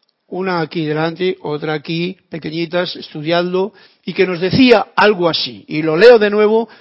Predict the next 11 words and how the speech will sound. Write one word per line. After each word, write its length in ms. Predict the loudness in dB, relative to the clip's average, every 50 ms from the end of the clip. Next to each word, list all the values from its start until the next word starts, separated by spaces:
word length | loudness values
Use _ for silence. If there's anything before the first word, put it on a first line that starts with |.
| _ -4
por 180 | -4 -4 -4
si 120 | -4 -4 -6
acaso 540 | -4 -2 -2 -2 -2 -2 0 0 0 0 -2 -8 -20 _
se 160 | -14 -12 -10
os 140 | -10 -6 -4
ha 60 | -4
olvidado 420 | -2 -2 -2 -2 -2 -2 -4 -4 -4
practicarlo, 640 | -4 -4 -4 -4 -4 -2 0 0 0 -2 -6 -12
que 80 | -18 -18
supongo 420 | -18 -18 -16 -10 -8 -6 -6 -6
que, 300 | -8 -12 -16 -16 -18 -20